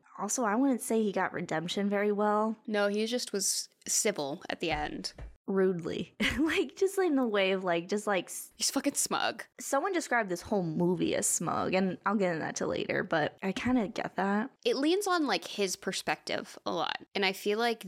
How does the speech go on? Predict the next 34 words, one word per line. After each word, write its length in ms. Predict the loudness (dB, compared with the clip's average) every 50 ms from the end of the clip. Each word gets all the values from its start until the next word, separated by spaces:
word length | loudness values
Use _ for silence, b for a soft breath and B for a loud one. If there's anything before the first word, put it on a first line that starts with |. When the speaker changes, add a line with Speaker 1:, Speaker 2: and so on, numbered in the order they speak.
| -12 -6 -2
Speaker 2:
that, 560 | 0 0 0 0 0 0 0 -2 -4 -6 -6 -4
like, 180 | -2 -2 0 0
sure, 680 | 0 0 2 2 0 0 2 2 2 2 0 0 -2
if, 240 | -2 -4 -4 -2 -4
like, 200 | -4 -6 -4 -2 -2
there 80 | 0
was 140 | 0 0 -2
a 40 | -2
teenage 460 | -4 -2 -2 0 0 0 -2 -4 -4
boy 200 | -2 -2 0 0
that 200 | 0 0 -2 -2 -6 _
had 360 | -12 -6 -2 -2 -2 -2 -2
similar 360 | -2 -2 -2 0 0 -2 -2
things 320 | -2 -2 -2 -2 -2 -2 -2
going 200 | 0 0 2 2
on, 260 | 2 2 0 0 -2 -2 0
it 140 | 0 0
would 120 | 0 0 0
take 320 | 0 0 0 0 0 0
a 60 | 0
little 240 | 2 2 2 2 0
longer 500 | 0 -2 -2 -2 -2 0 0 2 0 0
for 160 | 0 0 -2 0
him 200 | 0 0 0 0
to, 180 | 0 0 -2 -2
like, 360 | -2 -4 -6 -6 -8 -12 -16 -6 -2
redeem 500 | 0 0 0 0 0 0 0 2 2 2
that 260 | 2 2 2 0 -2
quality. 720 | -4 -2 0 2 2 2 2 2 2 2 2 0 0 -2 -6 _ -6
Sure, 320 | -4 -2 0 2 2 2
that's 220 | 2 0 0 0
realistic, 640 | 0 0 2 2 0 0 0 0 0 0 0 -2 -4 -2
but, 160 | -2 -2 0
like, 300 | -2 -2 -4 -4 -6 -10